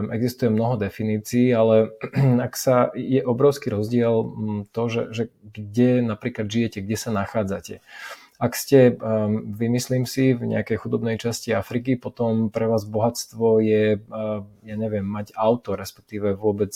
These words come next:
mať kde bývať a mať nejakú pevnú strechu nad hlavou. Ehm, naopak, ak, ak bývate, mm, niekde v New Yorku alebo podobne, tak bohatstvo znamená, že máte svoj, svoj vlastný, e,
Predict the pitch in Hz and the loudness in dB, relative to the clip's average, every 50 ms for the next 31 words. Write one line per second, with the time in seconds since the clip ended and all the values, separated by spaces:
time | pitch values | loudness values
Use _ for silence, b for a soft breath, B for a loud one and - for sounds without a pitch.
0 | - 117 107 104 110 107 - - 113 104 95 - 113 123 117 113 104 98 101 95 | -6 -4 -2 -2 -2 -4 -4 -4 -4 -4 0 4 4 4 6 4 2 0 -4 -6
1 | 101 104 107 107 107 104 - - - - - 113 110 107 113 107 - - - 113 | -6 -4 -2 -2 -2 -2 -4 -8 -16 -4 0 0 2 2 2 0 -2 -2 -2 -2
2 | 113 - - 110 107 107 110 110 120 123 117 101 95 - - B B B B B | -2 -2 -2 0 0 0 2 4 4 4 4 4 4 0 -2 B B B B B
3 | B B B B B B B - 120 110 110 110 110 113 113 117 - - - 127 | B B B B B B B 0 4 8 8 10 10 10 8 4 2 -2 -2 0
4 | 117 120 127 135 143 139 - 139 131 131 127 - - 110 - 117 110 107 - - | 4 6 8 8 8 8 8 8 8 8 6 4 -2 -4 0 2 2 2 0 -6
5 | - - 120 113 110 - 113 107 120 120 120 123 123 123 - - 120 113 110 104 | -4 -2 -2 -2 0 -4 -2 2 4 6 6 6 4 2 2 4 6 6 6 6
6 | 107 - - 107 104 104 107 107 110 104 104 107 107 110 110 117 113 107 104 101 | 4 0 -6 -4 -2 -2 -2 -2 -4 -4 -4 -4 -4 -6 -2 2 4 4 4 2
7 | 107 - - B B B 120 104 101 107 113 113 113 117 123 117 - - 120 117 | 0 -6 -14 B B B -14 -12 -8 -6 -4 0 0 0 0 -2 -2 0 0 0
8 | 117 117 113 - - 127 110 120 110 110 120 120 120 117 - - 104 104 104 - | 0 0 -2 -4 -4 -4 -4 -4 -4 -2 0 0 0 -2 -4 -6 -10 -10 -10 -4
9 | - 123 120 117 - - - - - 113 110 113 113 107 110 113 113 113 110 110 | -2 -2 0 -2 -4 -8 -10 -8 -6 -6 -4 -4 -4 -4 -4 -4 -2 -2 -2 -2
10 | 110 107 113 113 110 107 104 107 107 107 107 - - 113 110 107 107 104 107 _ | -4 -2 0 0 0 0 0 -2 -6 -8 -8 -8 -4 -2 0 0 0 -2 -4 _
11 | _ - - - 113 113 117 120 113 113 113 107 - - - 113 110 110 107 110 | _ -20 -18 -14 -10 -8 -6 -6 -6 -6 -8 -12 -16 -14 -12 -12 -12 -8 -6 -6
12 | 107 107 - - - 113 107 104 104 104 107 110 - - - - 110 | -6 -4 -6 -8 -6 -4 -2 -2 -2 -2 -6 -8 -12 -16 -20 -18 -16